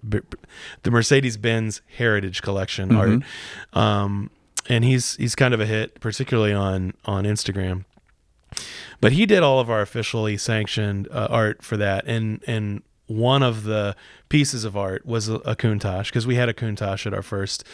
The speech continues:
Speaker 1: show, and it was similar in design to a Radwood
Speaker 2: Mm-hmm.
Speaker 1: thing. And, uh, my friend Matt wrote a, an article that was somewhat hurtful.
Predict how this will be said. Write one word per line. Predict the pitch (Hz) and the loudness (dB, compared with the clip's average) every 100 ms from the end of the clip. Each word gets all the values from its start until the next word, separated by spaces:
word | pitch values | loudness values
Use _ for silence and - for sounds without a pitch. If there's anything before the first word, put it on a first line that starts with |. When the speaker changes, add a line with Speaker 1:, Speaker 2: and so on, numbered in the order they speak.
| - - - | -20 -20 -8
Speaker 1:
show, | - 104 98 98 - - - | 0 2 2 -2 -6 -20 -4
and | 131 147 | 2 2
it | 180 | 4
was | 170 156 - _ _ _ | 0 0 -6 _ _ _
similar | - - 175 160 120 101 104 - _ _ _ _ | -6 2 2 2 0 -2 -6 -12 _ _ _ _
in | - 123 | 0 2
design | 117 107 107 98 95 92 - _ _ | 2 2 0 0 -4 -8 -12 _ _
to | - 120 | 0 2
a | 107 | 4
Radwood | 104 98 95 92 92 - | 2 2 -2 -8 -8 0
Speaker 2:
Mm-hmm. | 110 104 | 2 2
Speaker 1:
thing. | 92 95 90 - - - - - - | 0 -2 -6 -10 -18 -18 -20 -20 -2
And, | 123 120 117 117 | 2 2 2 2
uh, | 117 113 - | 4 2 2
my | 127 | -2
friend | 123 147 151 | 0 0 2
Matt | 113 107 - _ _ _ _ - - _ | 2 0 -4 _ _ _ _ -20 -20 _
wrote | 110 113 107 - - | 2 4 4 -2 -2
a, | 113 123 | 0 0
an | 120 | 0
article | 117 117 - 98 104 - | 2 0 2 0 0 -2
that | 113 | -2
was | 117 | -2
somewhat | - 107 113 | 0 0 2
hurtful. | 113 101 - 104 101 | 2 0 0 -2 -4